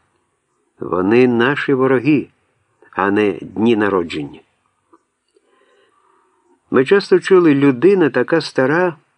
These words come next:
як її артерії". І це цілком справедливо. Безліч людей сімдесят, вісімдесят і навіть дев'яносторічного віку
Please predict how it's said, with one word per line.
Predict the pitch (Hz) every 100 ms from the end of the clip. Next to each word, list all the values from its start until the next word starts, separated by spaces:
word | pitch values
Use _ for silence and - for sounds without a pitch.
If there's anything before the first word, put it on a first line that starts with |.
| _ _ _ _
як | 110 113
її | 123 139 147 -
артерії". | 117 - - 113 90 73 - - _ _ _ _ _ _ _ _ _ _
І | -
це | - 135 120
цілком | 151 127 143 147
справедливо. | - 156 139 127 90 62 - _ _ _ _ _ _ _ _ _ -
Безліч | 82 185 170 156 135 101
людей | 101 76 113 139 131 - _ _ _ _ _ _ _ _ _ _ _ _ _
сімдесят, | - 135 147 110 95 98 123 135 - - - 123
вісімдесят | 165 - 110 85 76 85 82 - 143 151
і | 117
навіть | 95 151 143 127 - - _ _ _
дев'яносторічного | 90 147 127 95 147 151 185 175 175 - 175 165
віку | 170 175 -